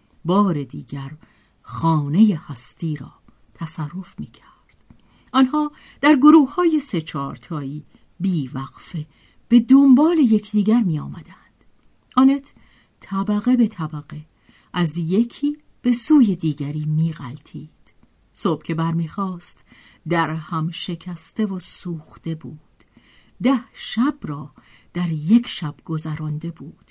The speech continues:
و او نمی‌خواست آنچه را که در رویا دیده بود به یاد آرد. کسانی که در پیرامون آنت بودند، متوجه پیشانی عبوس و چشمان اندیشناک او شده بودند.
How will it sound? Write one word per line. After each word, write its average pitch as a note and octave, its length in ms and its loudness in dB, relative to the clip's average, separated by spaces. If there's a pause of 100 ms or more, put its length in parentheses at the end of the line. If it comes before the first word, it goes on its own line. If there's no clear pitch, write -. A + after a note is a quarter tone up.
(120)
و - 40 -12
او F3+ 160 -6
نمی‌خواست D#3+ 840 -6 (580)
آنچه B3 460 2
را C#3+ 160 -8
که E3+ 160 -8
در F3+ 180 -4
رویا A3+ 600 4
دیده E3+ 280 -4
بود D3 360 -10 (580)
به D#3+ 200 -2
یاد D#3+ 300 -4
آرد. - 520 -20 (920)
کسانی F4 480 2
که D#4+ 120 -2
در C4+ 160 2
پیرامون B3+ 480 4
آنت E3 380 -4
بودند، D#3+ 480 -6 (420)
متوجه A3+ 880 0
پیشانی B3 600 4
عبوس A#3 500 0
و A#3+ 40 -2
چشمان G#3+ 640 -2
اندیشناک F3 1080 -4
او D#3 240 -6 (380)
شده E3 460 -6
بودند. D3+ 520 -14